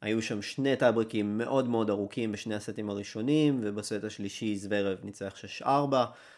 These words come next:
לאחר מכן ניצח את וברינקה, וכאמור את נדל בחצי הגמר, אה, שאני חושב שמול נדל בפרט זה היה המשחק הכי טוב שלו בטורניר. אה,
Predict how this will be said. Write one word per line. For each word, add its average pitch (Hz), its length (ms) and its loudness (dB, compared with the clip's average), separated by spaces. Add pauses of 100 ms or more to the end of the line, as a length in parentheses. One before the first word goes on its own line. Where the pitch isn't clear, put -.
(180)
לאחר 120 200 2
מכן 117 240 0
ניצח 110 340 -2
את 107 100 -4
וברינקה, 113 840 2 (200)
וכאמור 101 1400 0
את 98 120 -8
נדל 104 400 4
בחצי - 460 0
הגמר, 123 520 6 (560)
אה, 107 260 4
שאני 123 180 0
חושב 147 220 6
שמול - 1600 4
נדל 139 420 12
בפרט 117 560 6
זה 113 180 2
היה 110 160 6
המשחק 104 520 -2
הכי - 380 -2
טוב 123 260 4
שלו 113 360 2
בטורניר. 127 580 0 (560)
אה, 104 320 -2